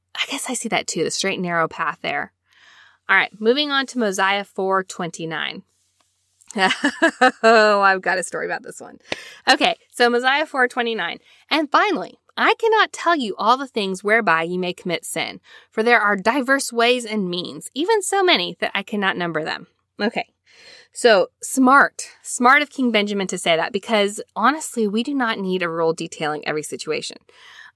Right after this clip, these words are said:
Um, and there's some, sometimes I think we try to do that and then someone finds a whole new situation. You're like, "Okay, well now we have to make a rule about that."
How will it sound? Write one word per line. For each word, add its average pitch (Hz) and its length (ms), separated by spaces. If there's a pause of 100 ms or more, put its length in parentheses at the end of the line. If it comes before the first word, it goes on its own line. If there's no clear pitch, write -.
Um, 175 240
and 208 180
there's 247 200
some, 349 340
sometimes 370 500
I 214 120
think 247 200
we 190 120
try 196 420
to 269 100
do 294 200
that 294 280
and 208 140
then 190 320 (260)
someone 254 360
finds 233 320
a 160 80
whole 254 800
new 262 260
situation. 262 580
You're 196 120
like, 175 200
"Okay, 202 300
well 170 140
now 165 320
we 170 100
have 170 200
to - 80
make 165 140
a 180 60
rule 196 160
about 156 240
that." - 200